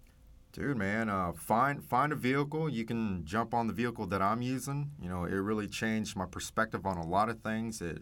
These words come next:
raised my limits, my, my, my, my, my, my walls, I guess. You know,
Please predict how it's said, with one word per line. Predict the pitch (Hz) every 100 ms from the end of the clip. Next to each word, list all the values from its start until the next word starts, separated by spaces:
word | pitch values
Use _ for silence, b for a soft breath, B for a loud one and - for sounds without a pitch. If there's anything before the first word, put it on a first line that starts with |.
| -
raised | 90 113 110
my | 95 87
limits, | 76 82 104 120 - -
my, | 85 87 80 80 B B B B
my, | 85 90
my, | 85 87 85
my, | 82 85 82 80
my, | 82 78 80 - -
my | 82
walls, | 80 87 107 123 113
I | 120
guess. | 113 123 143 -
You | 95
know, | 90 82